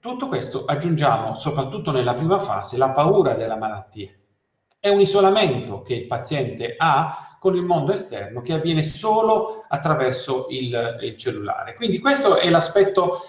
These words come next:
che, eh, è dalla parte del paziente. Ma che cosa è successo anche per quanto riguarda il medico e gli operatori sanitari? Perché siamo tutti,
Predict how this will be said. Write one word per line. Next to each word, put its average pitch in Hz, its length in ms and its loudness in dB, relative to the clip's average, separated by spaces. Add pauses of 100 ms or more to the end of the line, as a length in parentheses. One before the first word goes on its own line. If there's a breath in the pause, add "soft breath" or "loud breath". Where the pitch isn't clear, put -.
(220 loud breath)
che, - 460 -4
eh, 156 540 2
è 185 140 0
dalla 165 260 6
parte 151 300 4
del 135 180 0
paziente. 110 640 -8
Ma 156 140 0
che 214 140 -4
cosa 262 220 -2
è - 20 -2
successo - 540 0
anche 135 220 0
per 127 120 -8
quanto 147 280 0
riguarda 143 380 4
il 135 180 0
medico 175 340 0
e - 20 4
gli 131 40 6
operatori 127 400 2
sanitari? 131 480 2
Perché 127 200 -6
siamo 123 240 -8
tutti, 139 440 -8